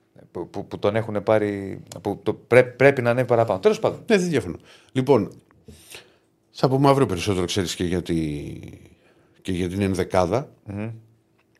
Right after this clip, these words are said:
Speaker 2: Θα πω επίσης ότι υπάρχουν και, θα είναι και φι-, και φίλοι της West Ham στο γήπεδο χίλια εξακόσια άτομα. Δεν είναι,
Speaker 1: Ναι.
Speaker 2: ε, μικρός αριθμός.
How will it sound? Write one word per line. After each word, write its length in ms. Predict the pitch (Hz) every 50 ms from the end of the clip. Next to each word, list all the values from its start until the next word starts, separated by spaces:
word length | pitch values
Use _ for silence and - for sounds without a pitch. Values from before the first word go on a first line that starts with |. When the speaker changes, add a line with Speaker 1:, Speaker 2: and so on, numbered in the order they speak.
| _ _ _ - -
Speaker 2:
Θα 160 | 80 82 104
πω 140 | 90 113 123
επίσης 280 | - 147 - 113 98 104
ότι 100 | 101 87
υπάρχουν 460 | - - - 82 - 98 95 92 87
και, 280 | 85 92 87 85 80 78
θα 120 | - 98
είναι 80 | 98 95
και 100 | 85 87
φι-, 380 | - - 80 80 78 71 78 78
και 120 | - -
φίλοι 180 | 85 - 92 92
της 160 | 87 87 82 -
West 220 | 98 90 - -
Ham 40 | 82 80
στο 100 | - 82
γήπεδο 360 | 82 87 82 78 78 78 73
χίλια 220 | - - 90 85
εξακόσια 420 | 85 - - 80 - 87 - - 78
άτομα. 340 | 76 - 87 98 123 139 - _ _ _ _ _ _ _ _ _ _ _ _ _ _ _ _ _ _
Δεν 240 | _ 78 80 85 80
είναι, 500 | 80 80 80 73 69 67 60 58 - - - - _ _ _ _ _ _ _ _ _ _ _ _ _ -
Speaker 1:
Ναι. 220 | 90 92 95 92
Speaker 2:
ε, 340 | 85 - - - 71 69 - - - - - - _ _
μικρός 380 | - 101 95 - 101 98 - 104
αριθμός. 580 | 95 80 - - 90 98 127 - - - -